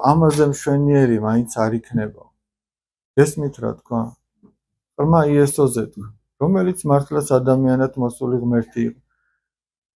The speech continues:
და იმ ავაზაკებს ხელი ააღებინა ამათ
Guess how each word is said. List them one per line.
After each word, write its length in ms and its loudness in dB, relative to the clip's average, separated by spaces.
და 60 8
იმ 180 6
ავაზაკებს 680 4
ხელი 300 2
ააღებინა 640 4
ამათ 340 0